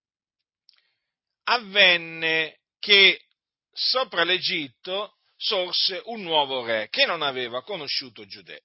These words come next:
Giuseppe. E questo, e questo Faraone si mise a, eh, maltrattare i figlioli di Israele e, eh, fece sì appunto che,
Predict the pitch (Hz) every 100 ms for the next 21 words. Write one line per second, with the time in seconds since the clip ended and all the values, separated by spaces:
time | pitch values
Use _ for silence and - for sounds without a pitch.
0 | _ 101 - - 78 - 233 - - 202
1 | 196 - 151 139 - _ _ _ _ 156
2 | - 277 - 175 214 226 285 202 180 170
3 | 156 147 285 262 190 170 139 147 143 139
4 | _ - 196 170 143 - 131 123 120 110
5 | 107 147 226 185 185 156 208 208 190 151
6 | 143 - 151 165 156 135 139 127 151 151
7 | 123 120 143 202 196 _ _ _ _ _
8 | _ _ _ _ _ _ _ _ _ _
9 | _ _ _ _ - 226 233 - - 143
10 | 139 131 120 113 - 254 220 202 233 214
11 | 165 - 220 220 190 143 135 123 - 208
12 | 202 165